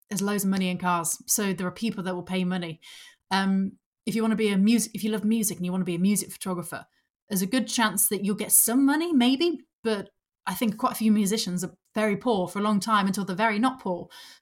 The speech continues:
So, um, you've gotta do certain things sometimes with photography just because you love it and not because you think you're gonna make loads of money from it.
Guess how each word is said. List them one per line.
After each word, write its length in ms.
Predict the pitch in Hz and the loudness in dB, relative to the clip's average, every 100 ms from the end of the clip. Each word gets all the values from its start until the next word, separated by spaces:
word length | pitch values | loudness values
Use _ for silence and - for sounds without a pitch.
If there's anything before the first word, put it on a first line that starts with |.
| - | 0
So, 400 | - 220 208 208 - | 4 4 4 0 -2
um, 360 | 196 196 196 190 _ _ | 0 2 2 0 _ _
you've 220 | 190 208 | -2 0
gotta 180 | 247 233 | 2 0
do 180 | 202 226 | 0 -2
certain 320 | - 208 180 | 0 -2 -4
things 320 | - 196 175 | -4 -2 -2
sometimes 380 | - 185 180 175 | -2 -2 -4 -8
with 100 | 165 | -8
photography 720 | 175 185 190 170 165 165 165 _ _ | -8 -6 -6 -6 -8 -10 -10 _ _
just 300 | - 220 - | -2 -2 -2
because 320 | 214 208 175 | -4 -4 -4
you 140 | 175 156 | -4 -6
love 280 | 175 175 175 | -4 -4 -4
it 180 | 220 - | -8 -6
and 180 | 180 180 | -2 0
not 160 | 180 | -2
because 240 | - 202 175 | -6 -10 -8
you 60 | |
think 160 | 160 - | -10 -10
you're 80 | 175 | -8
gonna 180 | 185 170 | -6 -6
make 160 | 170 | -6
loads 220 | 175 170 | -6 -6
of 60 | 165 | -6
money 200 | 170 170 | -8 -10
from 220 | 165 156 | -10 -10
it. 100 | 170 | -12